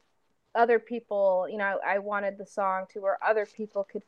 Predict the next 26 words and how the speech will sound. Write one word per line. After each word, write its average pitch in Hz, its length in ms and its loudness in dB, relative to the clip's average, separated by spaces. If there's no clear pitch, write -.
feel 196 220 2
that 180 160 4
expression 185 800 -4
and 175 220 -6
feel 190 200 4
like 180 160 2
it's - 160 -2
okay 180 280 2
to 180 100 2
be 180 260 -2
unhinged 180 540 -2
as 170 140 -6
well. 165 400 10
But, 208 340 12
um, 196 540 12
we 220 140 12
currently 220 600 10
have 202 260 8
a 196 60 12
new 190 180 0
song 185 380 6
that 185 160 6
we 196 160 -2
wrote 175 340 8
called 180 300 6
Nexus, 165 800 -4